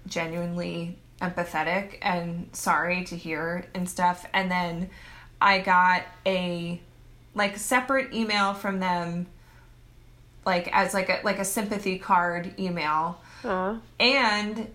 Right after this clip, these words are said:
Speaker 1: they refunded me for his most recent shipment that,
Speaker 2: Aw.
Speaker 1: like, he ate part of, which I didn't ask for at all. I didn't even think to ask for that,
Speaker 2: That's
Speaker 1: you
Speaker 2: really
Speaker 1: know.
Speaker 2: nice.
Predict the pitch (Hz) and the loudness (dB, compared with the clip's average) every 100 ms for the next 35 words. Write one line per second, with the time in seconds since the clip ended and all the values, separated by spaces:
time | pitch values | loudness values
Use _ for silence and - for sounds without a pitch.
0 | - - 202 220 214 202 247 330 - 202 | -14 -4 2 4 4 0 0 -2 2 2
1 | 196 196 185 185 185 196 - 202 196 214 | 4 0 0 -2 -2 -2 0 0 0 -2
2 | 208 202 214 208 - 233 233 233 208 - | 0 0 0 -2 -2 -2 0 -2 -4 -2
3 | 370 - 185 175 214 - - - - - | -2 -2 -2 -4 -6 -10 -14 -16 -20 -20
4 | - - - - 226 214 285 254 285 370 | -20 -20 -20 2 4 6 6 8 8 6
5 | - 226 - 269 320 - - 185 160 151 | 0 -2 0 -2 -2 -4 2 2 2 0
6 | - 226 - - - - - - 240 262 | -2 -4 -12 -20 -20 -20 -8 -2 2 4
7 | 262 359 320 208 311 339 - 254 202 185 | 4 2 2 4 4 2 -2 2 2 2
8 | - 190 285 220 170 208 - 226 254 240 | 6 6 6 4 2 2 2 0 2 0
9 | 208 226 262 190 165 170 - 170 156 143 | 0 -2 -2 0 0 0 -2 -6 0 2
10 | 180 202 240 247 - 381 269 185 165 185 | 2 4 4 4 4 4 6 4 4 4
11 | 220 254 - - | 2 -2 -10 -16